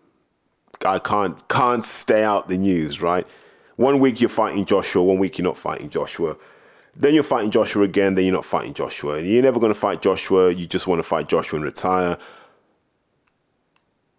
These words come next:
Bored. And now, and now you've got Usyk coming in, actually, and I, and I've enjoyed Usyk's response. The fact that he's now making a clear separation between Tyson Fury and Luke Fury. <laughs>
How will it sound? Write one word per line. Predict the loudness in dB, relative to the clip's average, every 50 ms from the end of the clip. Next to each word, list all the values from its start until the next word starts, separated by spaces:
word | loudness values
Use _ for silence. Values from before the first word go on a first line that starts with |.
| _ _ _ _ _ _ _ -20 _ _ 0
Bored. | 2 2 0 0 -6 -10 -14 -16 -20 -20 -20 _ _ _ _ _ _ _ _ _ _ _ _ _ _ _ _ _ _ _ _ _ _ _ _ _ -10 -4 -2
And | 0 2
now, | 2 2
and | 2 0 0 -2 -4 -4 -4 -2 0 2
now | 2 2
you've | 2 4 4
got | 4 4
Usyk | 4 4 4 2 0 0 0
coming | 2 2 2 2 2
in, | 2 2
actually, | 2 2 4 4
and | 4 4
I, | 2 2
and | 0 0
I've | 2 2
enjoyed | 0 2 2 2 4 4 4
Usyk's | 4 4 4 4 4 2 0 2
response. | 2 0 2 2 2 2 2 2 0
The | 0
fact | 0 0 0 2 2
that | 2
he's | 2 2 2 4
now | 2 2 2 2
making | 2 2 2 2 0 0 2 2
a | 2
clear | 0 0 2 4 4 4 4
separation | 4 2 0 0 2 2 4 4 4 2 0 0 0
between | 0 -2 0 2 2 2 2 2 -2 -4 _ _ _ -20 -20 _ _ -6
Tyson | -4 -2 -2 0 0 0 0 0
Fury | 0 2 4 6 6 6 6 6 2 0 -2 -2
and | 0 2 4 4 4
Luke | 4 4 2 0 -2
Fury. | -6 -8 -4 -2 0 0 0 -2 -4 -10 -16 -18
<laughs> | _